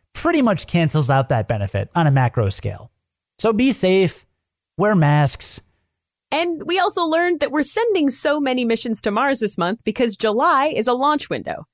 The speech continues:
Speaker 2: and the next launch window won't come for another twenty-six months. Turns out you have to time things pretty accurately to reach a planet that's millions of miles away. And I will say, the date of rocket launches change all the time. And we already know that the Perseverance rover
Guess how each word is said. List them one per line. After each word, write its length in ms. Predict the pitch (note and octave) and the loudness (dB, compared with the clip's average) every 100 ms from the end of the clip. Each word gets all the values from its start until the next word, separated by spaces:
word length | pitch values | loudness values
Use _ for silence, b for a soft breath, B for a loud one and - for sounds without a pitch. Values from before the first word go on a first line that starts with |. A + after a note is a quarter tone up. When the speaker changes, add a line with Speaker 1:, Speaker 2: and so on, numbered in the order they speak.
| _ _ | _ _
Speaker 2:
and 220 | A3 A#3+ | -2 2
the 60 | B3+ | 2
next 280 | C#4+ E4+ D4 | 0 -2 0
launch 240 | D#4+ E4 | 0 0
window 320 | E4+ E4 F4+ | 0 2 2
won't 300 | C#4+ B3 C#4 | 2 -2 -2
come 240 | B3 C4+ C4 | -2 -2 -2
for 100 | A#3 | -2
another 260 | A3+ G#3+ | 0 0
twenty-six 680 | G3+ - A#3 A#3+ - G#3 - | -2 -4 -2 -2 -2 -4 -6
months. 480 | F3 - - - - _ _ _ _ - | -10 -10 -8 -6 -6 _ _ _ _ -6
Turns 220 | D#4 D4+ | -2 0
out 180 | E4 D4+ | 0 0
you 100 | C#4 | 0
have 160 | D4+ D4+ | 0 0
to 100 | C#4+ | -2
time 320 | - D#4 D4+ | -2 0 0
things 260 | D4+ C#4+ | 0 -2
pretty 480 | - - E5+ D5+ - | -4 -2 -2 -4 -4
accurately 500 | A4 - G3 A2 D#3 | -4 0 0 0 0
to 100 | E3 | -2
reach 200 | G3+ G#3+ | -2 -2
a 80 | G#3+ | -2
planet 380 | - A3 D#3+ E3 | -2 -4 -2 -4
that's 200 | G#3 G#3 | -2 -2
millions 500 | G#3+ G#3 A3 G#3 F#3+ | 0 2 2 2 0
of 140 | F#3 F3+ | -2 -2
miles 320 | E3+ C#3 A#2+ | -2 -2 -4
away. 400 | D#3 B2+ - - - _ _ _ - | -2 -4 -6 -10 -14 _ _ _ -4
And 160 | D4 | 0
I 80 | D4+ | 0
will 240 | C#4+ D#4 | 0 0
say, 440 | D#4 C#4 C4 C#4 - _ - | 0 0 2 0 -4 _ -12
the 200 | F3+ C4 | -2 0
date 340 | G#3+ B3+ D4+ | 0 0 0
of 120 | A3+ G3 | 0 0
rocket 280 | G3 A3+ | 0 -2
launches 400 | - G3 F3+ F3 | -4 -4 -4 -6
change 460 | - A3 G3 F3+ - _ - | -4 -2 -2 -2 -8 _ 0
all 240 | F3+ F#3+ | 2 2
the 100 | F#3+ | 0
time. 480 | - E3 E3+ G3+ B3 _ _ _ _ _ | -2 -2 -2 -2 -4 _ _ _ _ _
And 260 | G#3 G#3 G3+ | -2 0 0
we 120 | G#3+ | 2
already 440 | G3 G#3+ A3 G#3 G3+ | 4 4 2 2 0
know 240 | F#3 F#3+ | 2 2
that 120 | F#3 | 0
the 80 | F3+ | -2
Perseverance 600 | G#3 G3 F#3+ F3 F3+ F3+ | -2 -2 0 -2 -2 -2
rover 560 | F#3 F#3+ F3+ G3+ G3 | 0 0 2 0 0